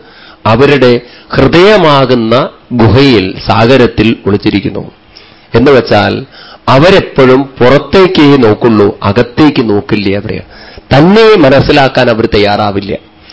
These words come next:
മറ്റുള്ളവരുടെ കുറ്റവും കുറവും കണ്ടെത്താൻ അവർ ശ്രമിക്കുന്നവരെയാണ്. അങ്ങനെയുള്ളവർക്ക്, അങ്ങനെയുള്ള ഞങ്ങൾക്ക് എങ്ങനെ അങ്ങയുമായിട്ട്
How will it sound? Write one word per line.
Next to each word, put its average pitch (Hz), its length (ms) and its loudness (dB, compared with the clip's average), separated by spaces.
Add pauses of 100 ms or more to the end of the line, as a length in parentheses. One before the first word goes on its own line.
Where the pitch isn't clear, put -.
(140)
മറ്റുള്ളവരുടെ 135 760 0
കുറ്റവും 120 540 0
കുറവും 113 400 -2
കണ്ടെത്താൻ 104 500 -4
അവർ 98 180 -6
ശ്രമിക്കുന്നവരെയാണ്. 101 840 -4 (460)
അങ്ങനെയുള്ളവർക്ക്, 120 1000 0 (320)
അങ്ങനെയുള്ള 143 540 2
ഞങ്ങൾക്ക് 107 680 0 (460)
എങ്ങനെ 135 360 0
അങ്ങയുമായിട്ട് 127 640 -2